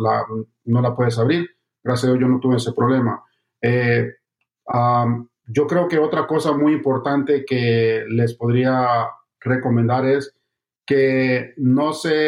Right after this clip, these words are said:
dejen engañar por cualquiera que les quiera vender, eh,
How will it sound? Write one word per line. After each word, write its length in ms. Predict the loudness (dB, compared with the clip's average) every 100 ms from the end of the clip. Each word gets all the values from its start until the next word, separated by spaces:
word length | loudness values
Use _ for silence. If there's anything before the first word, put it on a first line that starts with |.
| 2 0 0
dejen 600 | 0 0 0 0 0 2
engañar 600 | 0 2 2 0 -2 -6 -4
por 180 | -4
cualquiera 640 | -2 -4 -4 -2 0 0 -2
que 100 | -2
les 200 | -4 -2
quiera 200 | -2 0
vender, 460 | 0 2 2 0 -6 _ _ _ _
eh, 440 | -2 0 0 -2